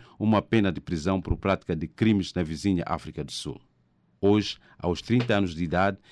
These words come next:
está de volta à escola. Ela frequenta a escola secundária de Guijá, na província de Gaza, sul de Moçambique. É nesta província que a onu Mulheres tem feito a mobilização aos estudantes, professores e associações de pais para acabar com a violência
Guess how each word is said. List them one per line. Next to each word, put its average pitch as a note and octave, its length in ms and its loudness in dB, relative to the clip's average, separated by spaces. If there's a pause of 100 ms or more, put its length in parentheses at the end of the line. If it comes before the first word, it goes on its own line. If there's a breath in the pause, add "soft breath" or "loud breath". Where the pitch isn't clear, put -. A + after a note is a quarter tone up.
(120)
está A2+ 240 0
de G2+ 100 0
volta F#2 300 0
à - 20 0
escola. D#2 480 -2 (220)
Ela F#2 180 0
frequenta F#2+ 460 0
a - 20 0
escola A#2 340 0
secundária F2+ 480 0
de D2+ 100 -8
Guijá, F#2+ 460 0 (240 soft breath)
na F2+ 120 -6
província F#2+ 400 -2
de D2 100 -8
Gaza, F2+ 420 2
sul F#2+ 220 -2
de D#2+ 80 -2
Moçambique. D2+ 600 -6 (280 soft breath)
É D#2+ 80 -4
nesta G2+ 240 0
província F#2 640 -2 (220 soft breath)
que G#2 100 0
a - 20 4
onu A#2 280 6
Mulheres A2 480 4
tem G2 160 0
feito A2+ 340 -2
a - 20 2
mobilização F#2 880 0
aos E2 200 -4
estudantes, G2 520 -2 (300 loud breath)
professores G#2+ 500 0
e G2 120 4
associações G2+ 640 0
de E2 120 -2
pais G#2+ 400 0
para G2+ 200 0
acabar F#2 360 0
com F2 140 -2
a D#2+ 40 0
violência E2+ 600 -2